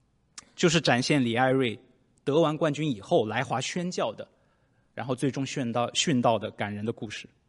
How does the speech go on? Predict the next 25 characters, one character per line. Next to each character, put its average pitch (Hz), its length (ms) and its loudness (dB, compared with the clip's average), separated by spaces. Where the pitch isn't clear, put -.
你 135 80 -6
知 185 100 2
道 185 120 10
吗？ 165 120 6
在 160 160 4
集 151 160 -2
中 160 180 0
营 127 160 0
的 123 200 -2
极 131 240 -8
端 156 260 0
恶 175 180 2
劣 143 160 2
的 113 100 0
环 110 200 -2
境 120 160 0
当 110 180 -4
中， 107 220 -10
李 117 140 -4
艾 127 120 4
瑞 135 160 0
那 131 140 -2
个 113 60 -6
时 - 120 -4
候 107 200 -8